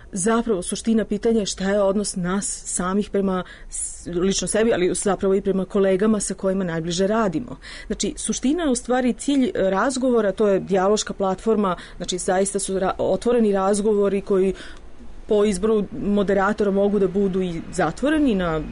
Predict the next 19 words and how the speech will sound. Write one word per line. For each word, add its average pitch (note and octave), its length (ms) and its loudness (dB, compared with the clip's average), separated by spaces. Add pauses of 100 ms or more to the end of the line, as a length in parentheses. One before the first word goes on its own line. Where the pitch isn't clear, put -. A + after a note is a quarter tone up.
recimo, E3+ 340 -2
obično E3 300 -4
to F3 140 -2
bude E3+ 240 0
sam F#3 260 0
N E3 140 -4
K - 100 -8
S - 120 -6
S, - 140 -6 (440)
ali G3 300 2 (160)
većina G#3+ 360 2
razgovora F3+ 400 2
su - 180 -2 (200)
otvoreni F3+ 420 2
za D#3+ 120 -2
javnost, F#3 520 2 (140)
pozivaju F#3 480 2
široku G#3 400 0
javnost, F#3 380 0